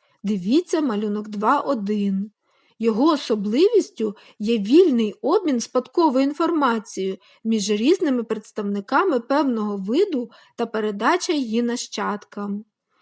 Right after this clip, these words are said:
Ізоляція окремих популяцій створює передумови для виникнення нових видів. Запам'ятаємо,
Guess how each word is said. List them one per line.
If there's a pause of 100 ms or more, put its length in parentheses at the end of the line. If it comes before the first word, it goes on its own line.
(180)
Ізоляція
окремих
популяцій (260)
створює
передумови (240)
для
виникнення
нових
видів. (840)
Запам'ятаємо,